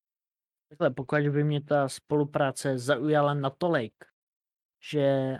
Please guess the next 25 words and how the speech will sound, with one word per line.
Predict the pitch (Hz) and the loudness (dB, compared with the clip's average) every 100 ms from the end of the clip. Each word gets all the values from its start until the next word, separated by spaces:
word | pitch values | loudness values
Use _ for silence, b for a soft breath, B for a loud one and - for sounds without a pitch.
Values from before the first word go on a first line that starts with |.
| - | -10
a | 135 135 135 131 | -8 -6 -6 -4
já | 135 135 | -2 0
bych | 139 | 0
hlavně | 131 143 139 | 0 0 0
nebyl | 139 139 | 0 0
takový, | 139 - 139 | 0 0 -2
že | 131 139 135 - | 0 -2 -4 -2
jo, | 139 135 143 | 2 2 2
tohle | 143 135 139 | 0 0 0
to | 135 | 0
je | 135 | -2
prostě | 135 143 131 - 143 | -2 -4 -8 -4 0
ta | 147 | 0
nejlepší | 143 135 139 139 - - 143 | 2 2 2 0 -4 -6 -2
věc, | 135 131 127 135 - - _ _ _ _ | 0 0 0 -4 -10 -20 _ _ _ _
všichni | - - 143 147 | -12 -4 -2 -2
si | 139 143 | -2 -4
to | 147 | -4
kupte. | 143 139 - - 135 120 - _ _ _ _ _ | -4 -6 -6 0 0 0 -4 _ _ _ _ _
Já | 131 127 127 | -2 0 0
prostě, | 131 123 - 135 | -2 -8 -4 -4
když | 127 - | -4 -6
si | - | -4
myslím, | 135 127 139 | -4 -4 -4
že | 127 131 | -2 -2